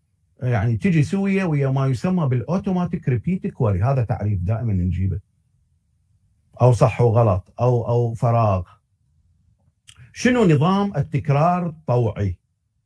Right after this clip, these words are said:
شنو هو هذا؟ إذن الفائدة من هاي الطريقة البسيطة في كشف عن الأخطاء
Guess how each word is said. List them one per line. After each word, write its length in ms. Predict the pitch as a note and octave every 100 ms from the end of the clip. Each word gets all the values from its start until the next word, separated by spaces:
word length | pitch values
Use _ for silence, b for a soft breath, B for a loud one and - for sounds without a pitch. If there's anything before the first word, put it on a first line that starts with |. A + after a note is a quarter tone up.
| -
شنو 240 | G3+ G#3+
هو 140 | E3 G#2+
هذا؟ 420 | F#2 G2+ F2 F#2+ _ _ _ -
إذن 240 | C#3 D3 C#3+
الفائدة 600 | B2 F3 A3 G3+ C#3 A#2+
من 140 | A#2
هاي 320 | G#2+ F3+ G3+
الطريقة 540 | G3 - C#3+ C3 - A2+
البسيطة 560 | G#2 G#2+ G#2 G2+ F#2+
في 220 | F#2+ F3+
كشف 400 | F3 F3+ D3 D3
عن 160 | - D#3+
الأخطاء 440 | D3+ - D#3 D3+